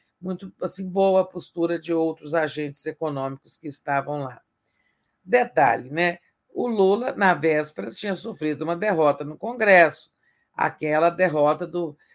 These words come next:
eles, eles, eh, su-, eh, suspenderam,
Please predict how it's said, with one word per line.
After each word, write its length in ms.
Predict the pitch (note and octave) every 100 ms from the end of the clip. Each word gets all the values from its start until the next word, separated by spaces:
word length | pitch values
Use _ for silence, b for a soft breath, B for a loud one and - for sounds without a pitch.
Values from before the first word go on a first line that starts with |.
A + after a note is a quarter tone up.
| b -
eles, 480 | D3+ D3 D3+ C#3
eles, 580 | D#3 D#3 D#3+ D3 C3+ C3+
eh, 160 | C#3+ C#3
su-, 500 | - - - - -
eh, 200 | C#3 D3
suspenderam, 960 | - E3 - F3+ D#3 C3+ E3+ D#3+ B2